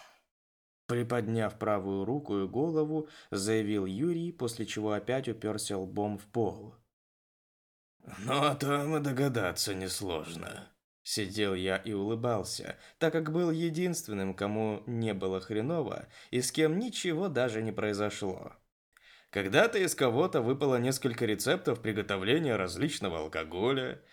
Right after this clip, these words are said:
Я их сложил в сундук в продовольственном складе.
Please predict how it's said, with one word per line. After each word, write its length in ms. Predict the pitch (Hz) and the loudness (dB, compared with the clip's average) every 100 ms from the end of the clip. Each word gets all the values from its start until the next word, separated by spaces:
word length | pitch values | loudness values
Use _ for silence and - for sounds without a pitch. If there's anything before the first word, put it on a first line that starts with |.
| - - | -20 -2
Я 220 | - 220 226 | 4 6 6
их 120 | 147 | 2
сложил 480 | 139 147 113 156 196 | 4 4 4 2 2
в 60 | |
сундук 800 | - 101 85 85 120 202 190 - _ | 0 -2 -2 -2 0 0 -2 -10 _
в 100 | - | 2
продовольственном 880 | 214 175 175 160 127 - 127 131 | 4 6 8 6 6 2 4 4
складе. 640 | 117 135 123 101 85 90 | 2 4 4 4 0 -8